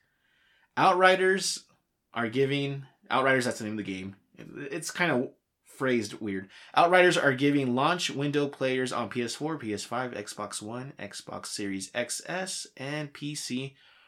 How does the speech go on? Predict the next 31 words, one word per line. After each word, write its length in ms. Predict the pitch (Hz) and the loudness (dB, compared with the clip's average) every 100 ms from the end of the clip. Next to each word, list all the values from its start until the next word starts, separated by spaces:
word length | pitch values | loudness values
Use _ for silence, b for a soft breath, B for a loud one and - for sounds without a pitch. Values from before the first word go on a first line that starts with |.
| b | b
free 340 | - 127 147 170 | -10 -2 -2 0
items 380 | 123 131 139 139 | 2 2 0 -4
to 180 | 113 | -6
apologize 840 | 120 - 117 135 147 110 104 104 98 | -6 -4 0 2 2 0 -2 -2 -4
for 180 | 104 104 | -8 -6
all 280 | 95 107 | -4 -4
of 60 | 120 | -4
the 80 | 113 | -4
server 380 | - 101 98 107 | -4 -4 -6 -8
issues 500 | - 101 - 107 104 | -6 -4 -4 -4 -8
the 60 | |
game 220 | 95 95 98 | -8 -8 -8
has 180 | 101 | -8
had 320 | - 104 107 95 | -6 -4 -2 -4
since 320 | 92 92 - | -6 -8 -10
release. 500 | 92 113 101 - - _ _ b b b b b - | -8 -6 -6 -10 -14 _ _ b b b b b -4
In 120 | 139 | 0
a 80 | 147 | 2
slow 400 | 143 165 202 240 | 2 2 2 4
year, 340 | 190 151 156 | 4 4 4
Outriders 580 | 127 143 131 135 143 135 | 0 -2 0 2 2 0
made 320 | 110 117 139 | -4 -2 -2
waves 640 | 131 127 156 170 147 127 - | -2 0 2 2 0 0 -6
when 160 | 117 | -4
it 60 | 117 | -4
released 500 | 120 113 117 123 - | -2 -2 -2 -4 -4
earlier 260 | 113 120 113 | -4 -2 -2
this 240 | 110 110 | -2 -4
month, 300 | 120 127 - _ | -6 -6 -8 _
cementing 580 | - 123 110 127 131 127 | -12 -8 -6 -6 -6 -8
itself 320 | 110 120 117 | -6 -6 -6